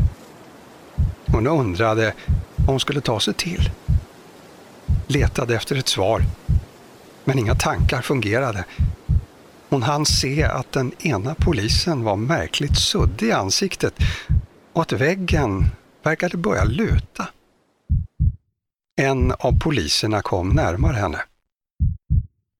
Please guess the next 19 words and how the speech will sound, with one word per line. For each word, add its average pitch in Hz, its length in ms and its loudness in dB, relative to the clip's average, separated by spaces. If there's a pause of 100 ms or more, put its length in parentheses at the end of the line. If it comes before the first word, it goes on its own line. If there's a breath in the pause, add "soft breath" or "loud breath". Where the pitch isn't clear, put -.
(260)
Hon 165 160 2
ville 156 160 2
hålla 135 280 2
honom 131 220 2
ifrån 143 440 0
sig, - 200 0 (920 loud breath)
men 139 240 0
började 131 640 2
förlora 120 520 -2
kontrollen 170 680 0
över 143 160 4
sina 135 280 2
armar 131 420 0
och 120 100 0
ben. 120 300 2 (840)
Och - 80 -2
precis 175 360 2
då 127 180 2
försvann 139 600 -2